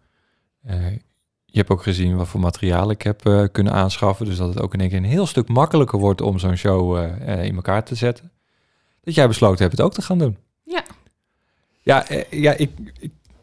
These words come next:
Speaker 1: heb je al een beeld? Heb je al een naam? Heb je al een, een format in gedachten? Wanneer kunnen we het verwachten? Ik, ik, ja, weet je al wat?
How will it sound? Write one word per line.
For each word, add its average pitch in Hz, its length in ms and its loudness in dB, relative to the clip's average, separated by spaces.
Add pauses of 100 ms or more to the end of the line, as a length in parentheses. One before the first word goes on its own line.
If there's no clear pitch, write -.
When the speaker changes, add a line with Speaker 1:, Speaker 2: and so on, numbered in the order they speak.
(360)
Speaker 1:
heb 120 180 0
je 113 80 4
al 95 100 2
een 87 160 -2
beeld? 170 400 8
Heb - 140 -4
je - 80 -10
al 92 100 -8
een 92 180 -4
naam? 160 520 4
Heb 104 160 0
je 98 80 -2
al 92 180 0
een, 92 340 -4
een 95 140 -2
format 165 600 4
in 156 140 2
gedachten? 135 560 2
Wanneer 95 200 2
kunnen 95 200 2
we 98 60 2
het 95 100 -2
verwachten? 139 540 0
Ik, - 120 -10
ik, - 260 -14 (160)
ja, 107 260 -6 (120)
weet 254 300 2
je - 100 -2
al 123 180 -4
wat? - 240 -12